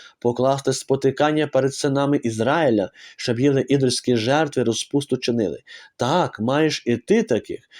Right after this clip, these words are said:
що тримаються науки Николаїцької так само. Тож покайся, коли ж ні,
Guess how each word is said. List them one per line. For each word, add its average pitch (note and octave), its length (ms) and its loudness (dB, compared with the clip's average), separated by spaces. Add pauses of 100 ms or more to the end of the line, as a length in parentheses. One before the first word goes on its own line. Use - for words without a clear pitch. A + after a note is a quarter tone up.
(140)
що - 200 -2
тримаються C#3 600 0
науки C#3 460 2
Николаїцької C3+ 1040 0
так C3+ 260 -2
само. G#2+ 480 -4 (760)
Тож C3+ 240 0
покайся, B2 840 0
коли A#2+ 260 4
ж C3 160 2
ні, G#3 340 2